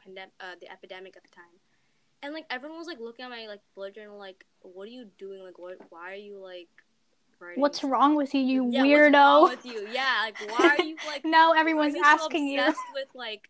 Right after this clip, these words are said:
Speaker 1: checking these, like, numbers and reading articles the first thing you do in the morning?"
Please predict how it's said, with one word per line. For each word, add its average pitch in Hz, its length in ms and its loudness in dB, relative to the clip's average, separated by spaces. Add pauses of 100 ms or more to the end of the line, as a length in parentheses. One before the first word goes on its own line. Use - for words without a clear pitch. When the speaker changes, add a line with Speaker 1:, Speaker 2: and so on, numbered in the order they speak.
(120)
Speaker 1:
checking 262 500 -14
these, 240 180 -18
like, 233 160 -14
numbers 226 480 -16
and 220 160 -18 (340)
reading 240 520 -16 (100)
articles 226 580 -14
the 220 140 -20
first 220 220 -20
thing 226 120 -20
you 220 100 -20
do 214 100 -16
in 208 60 -20
the 196 80 -20
morning?" 196 320 -20